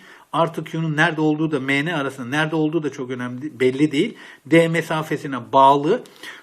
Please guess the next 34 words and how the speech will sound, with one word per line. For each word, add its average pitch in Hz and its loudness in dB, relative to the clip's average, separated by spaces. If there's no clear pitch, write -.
Bu 247 4
arkadaş 196 -2
sağa 170 0
da 175 0
olabilir, 170 -2
sola 180 -4
da 185 0
olabilir, 196 -2
sıfır - -2
da 135 -6
olabilir. 117 -12
Çünkü 247 -4
öyle 208 6
bir 202 2
nokta 175 0
gelir 190 0
ki 254 -8
şu - -6
sola 208 2
olan 175 0
yükle 170 -6
sağa 175 -2
olan 151 -6
yük 160 -10
birbirini 151 -4
dengeler, 220 0
yük 175 -4
sıfır 220 0
olabilir. 123 -12
Konu 214 -6
kapanmıştır. 208 -4
Edirne. 165 -6
Okey, 185 2
Tomento. 240 0